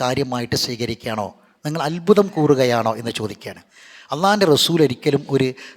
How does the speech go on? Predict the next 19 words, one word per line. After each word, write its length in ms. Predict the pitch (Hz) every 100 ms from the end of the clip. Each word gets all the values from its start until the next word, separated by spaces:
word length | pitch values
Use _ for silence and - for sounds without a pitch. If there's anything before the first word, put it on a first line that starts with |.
| -
നമുക്കൊരു 440 | 156 175 190 175 185
അത്ഭുതപ്പെടാൻ, 840 | 151 190 185 214 - - 143 135
ഒരു 120 | 147
അത്ഭുത 380 | 147 196 185 220
വസ്തുവായിട്ട് 960 | 165 160 - 165 131 127 - 117 - _ _ _
ഔ 100 | 156 151 135
അജിബ്തും 540 | 156 143 135 175 151 113
എന്നല്ല 240 | 135 135 127
ചോദിക്കണത്. 480 | 123 113 113 104 98 - _ _ _ - _ _ _ _ _
അങ്ങനെയല്ല, 420 | - 139 143 117 110 104
അള്ളാഹിൻ്റെ 340 | 156 202 214 170
റസൂൽ 240 | 139 - 143
ഒരു 80 | 143 -
സന്ദേശമാണ്. 600 | 117 127 - 107 98 90 _ _ _ _ _ _ -
ഇസ്രാവും 520 | 165 196 202 208 196
മിഅ്റാജും 560 | 160 143 143 131 135 - - -
ഒരു 120 | 156 147
വലിയ 180 | 139 147
ദൃഷ്ടാന്താണ്. 600 | 127 - - 117 104 92